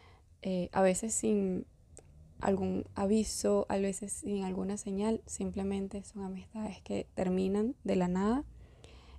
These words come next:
Esas amistades dejan un hueco emocional que hay que aprender a gestionar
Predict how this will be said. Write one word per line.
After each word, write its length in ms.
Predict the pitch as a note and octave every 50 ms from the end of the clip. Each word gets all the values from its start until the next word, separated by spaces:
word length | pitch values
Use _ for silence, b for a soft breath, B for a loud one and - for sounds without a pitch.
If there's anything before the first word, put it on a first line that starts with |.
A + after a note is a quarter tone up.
| B -
Esas 260 | A#3+ A#3+ - C4 A#3+
amistades 640 | B3 A#3 A3 G3 - - A#3 G#3+ G3+ F#3+ F#3 - -
dejan 240 | - F#3+ F#3+ F#3+ F#3+
un 220 | G3 G3 G3 G3 G3
hueco 280 | G3 G3 F#3+ F#3+ G3
emocional 640 | F#3+ F#3+ F#3+ F#3+ - - F#3 F#3 F3+ G3 A3 C4 D4 - - - - - _ _ - -
que 240 | - F#3+ F#3 - - - _ _ _ - - - -
hay 160 | - F3+ F3
que 100 | - -
aprender 340 | F3+ F3+ - F#3 F#3 F#3 F#3
a 40 | F3+
gestionar 560 | G3 G3 - - - F#3+ F3+ F3+ G3 A#3 -